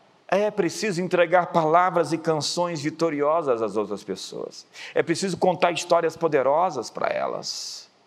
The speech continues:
Eu quero lhes mostrar um texto incrível. Eu espero que você nunca mais se esqueça desse texto. Está lá em Isaías trinta e cinco. "O deserto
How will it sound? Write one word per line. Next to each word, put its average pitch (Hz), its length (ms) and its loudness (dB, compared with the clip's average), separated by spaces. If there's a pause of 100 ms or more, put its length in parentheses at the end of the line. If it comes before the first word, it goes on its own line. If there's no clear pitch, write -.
(160)
Eu 143 100 4
quero 226 180 2
lhes 202 160 0
mostrar 175 520 2
um 170 100 0
texto 160 380 -2
incrível. 127 480 -4 (340)
Eu 123 60 -2
espero 160 280 2
que 156 100 -10
você 156 200 2
nunca 160 260 0
mais 143 220 0
se 135 60 -10
esqueça 127 360 -4
desse 110 240 -10
texto. - 380 -6 (680)
Está - 220 0
lá 143 420 2 (260)
em 135 140 -4
Isaías 117 380 0
trinta 107 240 -10
e 92 60 -4
cinco. - 420 -12 (200)
"O - 80 -2
deserto 165 640 2